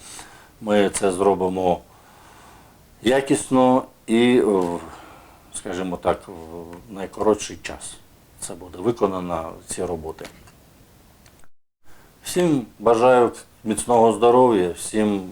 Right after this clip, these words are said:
бажаю професіоналів зустрічати на своєму шляху.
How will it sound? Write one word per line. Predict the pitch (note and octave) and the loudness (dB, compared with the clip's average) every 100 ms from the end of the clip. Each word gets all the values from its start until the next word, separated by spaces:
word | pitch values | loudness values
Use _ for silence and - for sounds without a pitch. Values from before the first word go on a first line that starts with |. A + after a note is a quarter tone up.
| F2+ | -2
бажаю | G2 F#2+ G2+ G2+ F#2+ | 0 4 4 4 2
професіоналів | F#2 - - G#2 - G#2 A2+ A2+ G2 | -2 -6 -4 -6 -2 2 4 4 0
зустрічати | F2 F2+ F#2 - F#2 G2 | -2 -10 -12 -10 -10 -10
на | F2+ | -12
своєму | - F#2+ F2+ F2 F2 - - - - - - - | -10 -8 -8 -10 -14 -18 -20 -20 -20 -20 -20 -18
шляху. | - G#2+ G#2 - G#2 E2 | -10 -2 -2 -2 -6 -6